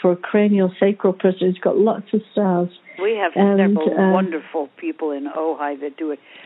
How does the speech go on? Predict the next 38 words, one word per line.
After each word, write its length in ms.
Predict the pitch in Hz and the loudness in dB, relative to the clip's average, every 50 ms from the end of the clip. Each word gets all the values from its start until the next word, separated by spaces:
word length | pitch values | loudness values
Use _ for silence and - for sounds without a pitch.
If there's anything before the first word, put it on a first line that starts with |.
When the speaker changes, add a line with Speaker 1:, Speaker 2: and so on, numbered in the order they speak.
| - - - | -14 -8 -6
Speaker 2:
But 160 | 175 160 - | -6 -6 -4
now 220 | - 185 185 190 | -4 -4 -2 -2
with 160 | 180 175 160 | -2 -4 -4
the 80 | 156 165 | -4 -8
pandemic 760 | 151 - 175 160 151 160 151 165 170 165 165 156 156 151 - | -8 -4 -4 -4 -4 -4 -4 -4 -4 -4 -4 -4 -6 -8 -10
and 120 | 160 151 156 | -12 -10 -8
we're 140 | 151 139 | -8 -6
all 220 | 143 147 147 151 151 | -6 -4 -4 -6 -6
at 80 | 131 | -8
home, 380 | - - 175 165 160 147 151 151 _ _ - - - - - - - - | -8 -6 -6 -6 -4 -6 -8 -10 _ _ -20 -20 -20 -20 -20 -14 -10 -8
it's, 140 | 208 214 - - 269 - _ | -8 -8 -8 -12 -16 -10 _
it's 220 | - 220 214 - - _ _ | -6 -6 -6 -6 -12 _ _
difficult 420 | - 277 262 262 247 - 170 135 - | -6 -6 -4 -4 -6 -6 -6 -8 -8
'cause 160 | - 170 156 - - _ _ _ - - 156 - | -10 -12 -12 -12 -18 _ _ _ -20 -18 -14 -12
I 80 | - 175 | -12 -10
can't 280 | - - 185 190 185 - | -8 -8 -8 -8 -8 -6
do 120 | - 175 | -6 -6
it 80 | 170 156 | -4 -4
on 140 | 160 147 143 | -4 -6 -6
myself. 460 | 143 139 139 - - 185 156 139 139 - | -6 -8 -8 -6 -6 -4 -4 -4 -4 -8
I 60 | 160 | -12
can't 280 | 147 - - 156 156 - | -12 -10 -10 -10 -10 -12
massage 360 | 160 147 - - 151 147 143 - - | -14 -12 -8 -6 -6 -6 -6 -8 -10
my, 140 | 151 147 139 - _ - - - - - - | -8 -10 -10 -10 _ -20 -20 -20 -20 -20 -18
I 40 | - | -12
can 260 | - - 247 226 - _ _ _ _ _ _ _ _ _ _ _ _ - | -8 -8 -8 -8 -10 _ _ _ _ _ _ _ _ _ _ _ _ -14
massage 400 | 180 170 - - 160 147 151 139 - - | -12 -12 -10 -8 -6 -6 -6 -8 -10 -10
my 120 | 139 135 135 - - | -12 -12 -12 -14 -14
feet 200 | 180 175 151 - _ | -12 -12 -12 -12 _
to 140 | - - 143 139 | -16 -12 -12 -12
a 40 | 135 - | -10 -10
certain 240 | - 156 - - 147 | -10 -10 -10 -12 -16
extent. 500 | 147 127 - - - 165 151 143 139 156 | -16 -16 -16 -14 -10 -10 -10 -10 -8 -8
I'll, 140 | 147 143 135 _ - | -10 -10 -10 _ -18
I 80 | - 156 | -16 -16
can 240 | - - 135 135 - _ _ _ - - - - - - _ _ _ - | -16 -16 -16 -18 -18 _ _ _ -20 -20 -20 -20 -20 -20 _ _ _ -12
lather 480 | 170 170 175 185 190 190 175 170 165 151 | -6 -2 0 0 0 0 -2 -4 -6 -6
them, 400 | 156 - 143 127 117 170 214 | -6 -8 -10 -10 -10 -14 -16